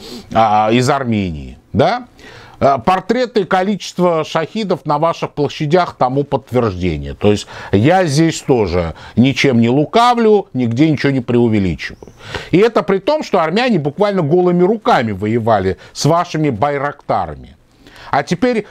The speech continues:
представьте, если бы у армян было столько оружия, и такой же, э, столько оружия, сколько у вас, да,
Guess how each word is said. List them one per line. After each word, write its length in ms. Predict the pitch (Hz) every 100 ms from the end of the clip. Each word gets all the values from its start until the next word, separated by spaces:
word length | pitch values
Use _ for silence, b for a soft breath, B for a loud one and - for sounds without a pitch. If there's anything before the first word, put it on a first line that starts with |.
| B
представьте, 720 | - 202 - 294 302 - 175 143
если 380 | 190 220 -
бы 300 | 180 175 170 B B
у 160 | 170
армян 480 | 180 180 233 285 202
было 220 | 170 185 180
столько 720 | - - 311 330 302 202 156
оружия, 600 | 139 131 104 90 90 82 B B B B
и 340 | 196 202 185 -
такой 400 | 214 208 269 294
же, 300 | 185 185 160 117
э, 120 | 123 147
столько 380 | - 226 202
оружия, 280 | 185 190 160
сколько 380 | 160 - 170 180
у 80 | 175
вас, 320 | 131 104 87
да, 260 | 135 226